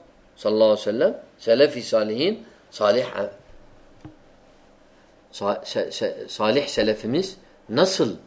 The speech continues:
Kur'an-ı Kerim'le, Kerim'le tahammül ediyorlar? Kur'an'ı okurken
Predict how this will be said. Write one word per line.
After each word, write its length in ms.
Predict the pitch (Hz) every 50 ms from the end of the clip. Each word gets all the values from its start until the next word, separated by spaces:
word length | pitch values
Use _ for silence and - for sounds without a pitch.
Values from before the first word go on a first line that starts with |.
| - _ _ _ _ - -
Kur'an-ı 360 | 117 113 113 113 123 127 113
Kerim'le, 580 | - - 110 104 110 117 123 120 117 117 110 - - - - -
Kerim'le 440 | - - 107 117 131 135 123 123 123 123
tahammül 320 | - 98 95 95 95 95 92
ediyorlar? 460 | 92 80 90 85 80 - - - - _ _ _ _ _ _ _ _ _ _ _ _ _ _ _ _ -
Kur'an'ı 380 | 113 107 104 117 127 151 175
okurken 540 | 156 - - 202 185 - - 180 185 208 233